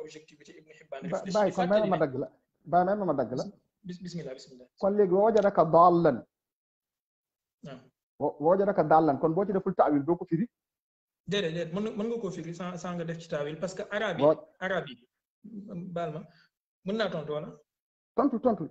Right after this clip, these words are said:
Speaker 1: Ad-dalaalu, ad-dalaalu ci arab, du ne fu mu ñëw rek réer lay tekki. Mu ngi mel ni li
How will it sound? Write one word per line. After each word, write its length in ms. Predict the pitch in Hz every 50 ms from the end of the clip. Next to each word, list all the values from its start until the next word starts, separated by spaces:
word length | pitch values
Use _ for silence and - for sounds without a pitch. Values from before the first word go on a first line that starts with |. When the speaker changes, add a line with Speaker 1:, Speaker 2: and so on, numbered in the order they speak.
| _ _ _ _ _ _ _ _ _ _ _ _ _ _ _ _ _ _ _ _
Speaker 1:
Ad-dalaalu, 680 | - 190 185 180 180 196 202 214 214 208 180 156 - - _ -
ad-dalaalu 520 | 170 165 160 170 175 180 185 190 180 160 165
ci 80 | 160 -
arab, 260 | - 160 143 127 - _ _ _ _ _ _ _ _ _ _ _ _ _ _ _ _ _ _ -
du 260 | 165 170 196 202 196
ne 120 | 180 175 165
fu 220 | 160 - - 240
mu 180 | 220 220 208 202
ñëw 180 | 196 190 175 165
rek 120 | 160 165 165 165
réer 140 | 170 170 160
lay 200 | 160 156 143 143
tekki. 360 | - 226 - - - - _ _ _ _ _ _ _ _ _ _ _ _ _ _ _ _ _ _ _ _ _ _ _ _ _ _
Mu 100 | - 170
ngi 100 | 190 214
mel 200 | 214 208 202 190 190
ni 80 | 202 - - - _ -
li 280 | 165 180 202 - -